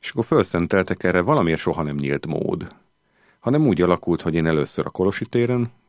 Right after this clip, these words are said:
ö, aztán utána a Szentendrén, és utána a budapesti bazilikában voltam káplán,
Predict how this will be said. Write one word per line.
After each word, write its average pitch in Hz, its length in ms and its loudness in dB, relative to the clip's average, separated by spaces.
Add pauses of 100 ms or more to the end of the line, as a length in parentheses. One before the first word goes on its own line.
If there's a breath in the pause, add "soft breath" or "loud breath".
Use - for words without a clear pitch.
(140)
ö, 71 440 -6 (140)
aztán 73 480 -6
utána 69 480 -10
a 67 60 -10
Szentendrén, 120 720 -2 (440 soft breath)
és - 100 -12
utána 85 320 0
a 82 40 2
budapesti 82 480 -2
bazilikában 73 920 -6
voltam 78 340 -2
káplán, - 600 -8